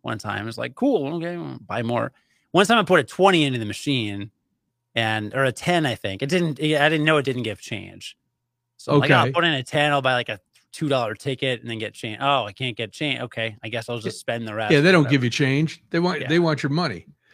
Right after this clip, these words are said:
Speaker 2: Now, wait a minute. Sandy is saying there was a billion dollar winner at the Des Plaines Speedway. That is not tonight. No, 'cause tonight the, the drawing hasn't happened yet.
Speaker 1: Mm.
Speaker 2: Really? A, ah, see, I gotta go to Des Plaines, to the
Speaker 1: Yeah,
Speaker 2: Speedway.
Speaker 1: you do.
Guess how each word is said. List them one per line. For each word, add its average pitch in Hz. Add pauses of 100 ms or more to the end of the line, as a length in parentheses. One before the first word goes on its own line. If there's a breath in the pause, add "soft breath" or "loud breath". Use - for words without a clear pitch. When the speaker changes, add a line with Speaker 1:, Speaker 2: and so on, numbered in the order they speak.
(220 soft breath)
Speaker 2:
Now, 170
wait 196
a -
minute. 120
Sandy 214
is -
saying 180
there 160
was 139
a 135
billion 175
dollar 160
winner 151
at 131
the 127
Des 110
Plaines 151
Speedway. 117
That 180
is 165
not 165
tonight. 139 (720)
No, 139
'cause -
tonight 165
the, 139 (100)
the 127
drawing 139
hasn't 127
happened 156
yet. - (540)
Speaker 1:
Mm. 117 (480)
Speaker 2:
Really? 185
A, 101 (160)
ah, 120
see, 131
I 131
gotta 117
go 113
to 110
Des -
Plaines, 151
to -
the 95
Speaker 1:
Yeah, -
Speaker 2:
Speedway. 120
Speaker 1:
you 95
do. -